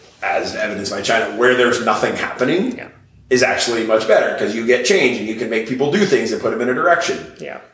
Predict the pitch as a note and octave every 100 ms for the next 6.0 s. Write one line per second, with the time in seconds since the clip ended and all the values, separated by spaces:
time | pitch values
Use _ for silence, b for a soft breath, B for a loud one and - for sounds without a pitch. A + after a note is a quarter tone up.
0 | _ - C3+ B2+ B2+ B2+ C3 C3 B2+ C3+
1 | C3+ C#3 B2+ A#2+ A#2+ - - - _ _
2 | _ _ _ _ _ D#3 D3+ D3 C#3+ B2+
3 | B2 A#2+ B2+ C#3 C#3 A#2 A#2 A#2+ A#2 A#2
4 | A#2+ B2 E3+ C3+ A#2 A2 A#2+ G#2+ - -
5 | B2 A#2+ G#2+ G2+ G#2+ G2+ G#2+ G#2 G#2